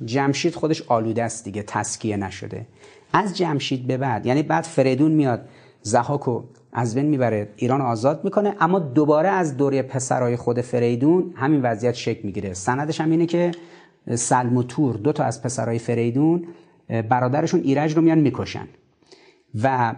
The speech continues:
اونجا منوچهر به عنوان نوه فریدون مجبور می‌شه بره، اه، عموکشی کنه.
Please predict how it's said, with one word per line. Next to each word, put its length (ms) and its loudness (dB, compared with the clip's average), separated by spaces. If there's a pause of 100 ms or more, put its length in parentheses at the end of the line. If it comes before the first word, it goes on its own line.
(760)
اونجا 540 2
منوچهر 560 0
به 100 -2
عنوان 340 2
نوه 300 0
فریدون 400 2
مجبور 320 0
می‌شه 140 2
بره، 420 -2 (260)
اه، 80 -6 (160)
عموکشی 540 2
کنه. 260 -8